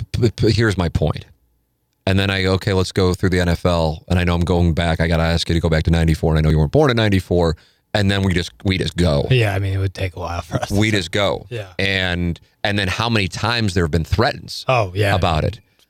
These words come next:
Speaker 1: Uh,
Speaker 2: Three, four times a season from different
Speaker 1: that it's, that it's
Speaker 2: franchises.
Speaker 1: different organizations. So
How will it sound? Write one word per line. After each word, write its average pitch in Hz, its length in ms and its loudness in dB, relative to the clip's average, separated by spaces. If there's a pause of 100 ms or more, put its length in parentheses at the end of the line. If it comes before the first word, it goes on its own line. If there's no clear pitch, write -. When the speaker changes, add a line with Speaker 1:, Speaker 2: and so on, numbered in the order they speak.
(120)
Speaker 1:
Uh, 87 500 0
Speaker 2:
Three, 107 240 2
four 110 240 0
times 98 240 0
a 92 60 -12
season 104 420 0
from 98 200 -6
different 85 160 0
Speaker 1:
that 90 160 2
it's, - 220 -4
that - 100 0
it's 98 160 2
Speaker 2:
franchises. - 80 -8
Speaker 1:
different 95 260 2
organizations. 107 720 0
So 110 380 2